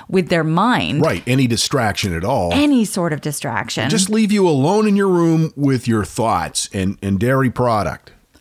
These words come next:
Speaker 2: That's it.
Speaker 1: So keep in mind, this, this cure is only for those with the money to pay for a nurse to, to,
Speaker 2: Mm.
Speaker 1: to be able to lay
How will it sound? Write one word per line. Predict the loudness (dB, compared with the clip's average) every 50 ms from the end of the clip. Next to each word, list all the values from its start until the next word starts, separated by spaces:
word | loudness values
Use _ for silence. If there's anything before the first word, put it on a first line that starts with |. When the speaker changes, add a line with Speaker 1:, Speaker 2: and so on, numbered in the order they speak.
| _ _
Speaker 2:
That's | 0 2 2 2 2 0 2 2
it. | 2 2 0 -2 -6 _ _ _ _ -16 -14 -14 -12 -12 -14 -16 -14 -10
Speaker 1:
So | -2 0 2 2 2 2 0 -4 -6
keep | -4 -2 -2 0 0
in | 0
mind, | 2 2 2 2 0
this, | 0 0 0 0 0 -4 -8 -6
this | -6 -2 0 0 2 0 0 -2 -4 -6 -8 -8 -8
cure | -6 -2 0 0 2 2 0 0 -2 0
is | 0 0 2
only | 2 2 2 2 2 0
for | 0 0 -2 -2
those | 0 0 0 0 0 -2 -4 -4 -2
with | -2 -2 -2 -4 -2
the | -2 0 0
money | 2 2 2 2 0 -2 -4 -6 -8 -10 -16 -20 -16 -10 -4
to | 0 2 2 2 2 0
pay | -2 -2 -2 -2 0 2 0 0
for | -2 -2 -2 0 0 0 0 0 -2
a | -2 -2
nurse | 0 0 0 0 -2 -2 -4 -6 -8 -8
to, | -6 -4 -2 0 0 -2 -2 -4 -6 -8
to, | -4 -2 -2
Speaker 2:
Mm. | -2 -2 -6 -8 -10 -6 -4
Speaker 1:
to | -2 0
be | 2 2 4
able | 4 4 4 2 2 0 0
to | -2 -4 -2 0 0 0 0 -2 -6 -10 -16 -20 -20 -20 _ _ _ _
lay | 0 2 2 4 4 2 2 2 0 -2 -4 -8